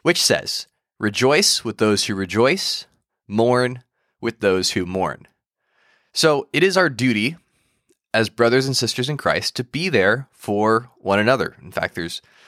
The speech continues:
so many one another scriptures in the New Testament, right, which talk about that really important connection we have with each other. And it's important for us to be there f-, for each other, both to celebrate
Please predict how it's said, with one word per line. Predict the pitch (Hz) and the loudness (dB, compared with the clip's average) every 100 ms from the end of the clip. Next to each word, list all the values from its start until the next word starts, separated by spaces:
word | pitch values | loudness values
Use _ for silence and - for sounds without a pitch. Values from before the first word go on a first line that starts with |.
| _ _ | _ _
so | - - 165 160 | -2 2 4 4
many | 151 | 2
one | 139 135 | 2 4
another | 123 120 | 4 2
scriptures | - 139 - 78 - - - _ | 0 -4 -4 -8 -8 -12 -14 _
in | - 113 | -4 -2
the | 110 | 0
New | 101 | 0
Testament, | 113 110 - 87 - | -2 -2 -6 -10 -2
right, | 90 - | -2 -2
which | 98 | -8
talk | - 113 127 123 | -4 0 0 0
about | 98 90 - _ - | 0 0 -2 _ -2
that | 127 107 | -2 0
really | 117 123 | 2 2
important | 120 131 87 104 | 2 0 -2 -4
connection | 123 196 - 104 | -2 -2 -2 -4
we | 104 | -4
have | 101 131 147 117 | -2 0 0 0
with | 98 95 - _ | 0 0 -8 _
each | - 117 | -8 -2
other. | 214 - - _ _ _ _ _ _ _ _ _ _ _ 143 | 0 0 -6 _ _ _ _ _ _ _ _ _ _ _ 0
And | 151 | 2
it's | 165 | 2
important | 170 160 220 208 | 0 2 2 2
for | 143 | 0
us | 135 | 0
to | 120 | -2
be | 143 | 0
there | 160 | 0
f-, | 156 - - _ | 0 -6 -20 _
for | - 196 220 | 0 4 4
each | 165 - | 2 2
other, | 104 95 123 | 2 2 2
both | 143 196 208 | 4 4 2
to | 143 | -4
celebrate | - 101 92 85 82 85 120 | 0 2 2 0 -2 -2 -4